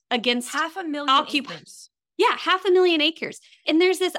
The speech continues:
Speaker 1: idea that no one else is on it unless I let them be on, right? It has to be crawling with other people at all times.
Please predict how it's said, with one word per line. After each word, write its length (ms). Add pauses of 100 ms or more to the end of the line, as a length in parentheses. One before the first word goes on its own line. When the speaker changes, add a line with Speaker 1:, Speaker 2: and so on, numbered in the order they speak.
Speaker 1:
idea 480
that 220
no 200
one 180
else 240
is 120
on 240
it 180
unless 460
I 120
let 280
them 140
be 180
on, 160
right? 220
It 100
has 240
to 80
be 120
crawling 640
with 140 (220)
other 400 (500)
people 640 (640)
at 240
all 240
times. 720